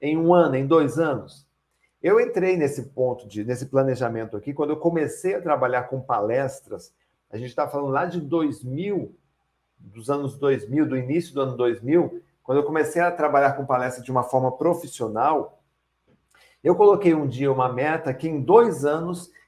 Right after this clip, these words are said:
eu estaria frequentando os maiores palcos dos maiores eventos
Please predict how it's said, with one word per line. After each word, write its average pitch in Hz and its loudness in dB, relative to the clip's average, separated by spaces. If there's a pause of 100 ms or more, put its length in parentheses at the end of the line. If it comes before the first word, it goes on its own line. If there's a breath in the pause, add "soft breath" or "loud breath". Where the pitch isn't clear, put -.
(120)
eu 147 0
estaria 151 2
frequentando 151 -4
os 143 -2
maiores 147 -2
palcos 175 0 (360)
dos 120 -8
maiores 165 2
eventos 165 -2